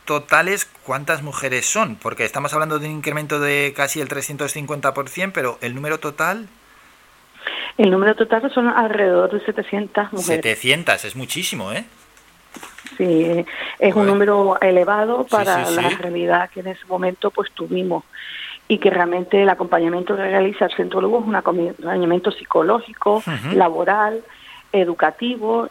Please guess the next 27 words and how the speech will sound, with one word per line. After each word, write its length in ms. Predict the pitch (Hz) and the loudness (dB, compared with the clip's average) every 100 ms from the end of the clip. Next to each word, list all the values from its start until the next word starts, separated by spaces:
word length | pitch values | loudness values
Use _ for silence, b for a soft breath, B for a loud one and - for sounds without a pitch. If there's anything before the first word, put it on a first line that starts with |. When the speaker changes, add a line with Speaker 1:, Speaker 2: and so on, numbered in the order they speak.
| - | -4
Speaker 2:
y 180 | 202 180 | -2 0
de 120 | 165 | 0
cobertura 560 | 180 165 160 185 185 | 2 0 0 -2 0
y 80 | 185 | 0
atención 720 | 185 180 165 - 175 180 180 | 0 -2 -4 -2 0 0 -2
primaria. 520 | 175 156 156 156 151 - _ B B B - | -4 0 0 -2 -8 -14 _ B B B -18
Speaker 1:
Setecientas. 1040 | - 101 98 - 113 135 135 113 92 - B B B | -14 -12 -12 -12 -12 -10 -8 -2 -2 -4 B B B
Y 120 | 117 110 | -8 -2
luego 260 | 127 139 | 0 0
está, 280 | 139 143 135 | 2 2 2
por 120 | 143 | 2
otra 260 | 139 139 131 | 0 2 4
parte, 600 | 139 135 156 156 139 - | 4 4 0 0 0 -4
eh, 140 | 120 113 | -6 -4
las 260 | 113 - | -4 -4
personas 500 | - 107 - 151 156 | -6 -6 -6 -2 -2
que 160 | - 143 | -2 -4
por 280 | - 131 120 | 0 -2 -2
primera 380 | 120 131 139 | -8 -4 0
vez 240 | 131 147 104 | 0 0 -4
se 140 | - | -8
acercan 420 | 113 135 131 131 | -8 -8 -4 -2
a 60 | 131 | -2
ustedes, 500 | 127 - 131 147 131 | -4 -4 -2 -2 -4
que 80 | 123 | -4
ha 60 | |
habido 720 | 117 127 139 139 131 123 117 | -4 -2 0 2 2 0 -6